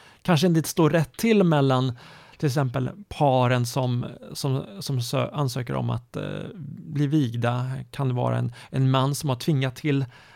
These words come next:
tvingat, eh, ha någon maktförhållande i relation till kvinnan som tvingar henne till att, eh, att, eh, ingå äktenskap med honom, eller det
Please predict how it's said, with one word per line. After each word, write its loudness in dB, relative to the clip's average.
tvingat, -2
eh, 0
ha 2
någon 0
maktförhållande 0
i -2
relation -4
till -6
kvinnan -4
som -8
tvingar -4
henne -2
till -6
att, -6
eh, -4
att, -8
eh, -2
ingå 6
äktenskap 2
med 2
honom, 4
eller -2
det -2